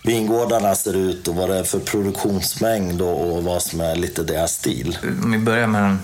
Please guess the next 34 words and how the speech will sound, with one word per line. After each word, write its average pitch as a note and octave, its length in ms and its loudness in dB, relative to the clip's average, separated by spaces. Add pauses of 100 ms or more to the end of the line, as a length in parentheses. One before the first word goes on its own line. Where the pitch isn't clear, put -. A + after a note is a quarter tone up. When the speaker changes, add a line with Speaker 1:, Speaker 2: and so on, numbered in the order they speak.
Speaker 2:
minsta G2+ 440 2
då. G2 160 2 (240)
Eh, F#2+ 360 2
Jean-Claude G2 720 0 (120)
Ballouis G2+ 520 2
heter F#2 260 -2
de. F#2+ 280 2 (260)
Ligger G2 320 2
i F#2 200 4
byn F#2 480 2
Cuis. - 520 0 (840)
Eh, - 460 -2
och G2+ 100 0
det G2 100 2
är F#2+ 220 4
ju F2+ 160 2
liksom E2+ 280 0
i E2+ 120 -2 (400)
hjärtat F#2 420 -2
av E2 240 -2
Côte F2+ 280 -2
Blanc. F2+ 300 2 (380)
Så G#2 100 0
att G2 100 -2
det G#2+ 60 2
är G2+ 40 4
ju G2 220 4
enbart F#2 400 4
Chardonnay F#2 520 2
som - 220 -2
de, F2 280 0
eh, F2 140 0
producerar. F2+ 680 0
De G#2+ 300 2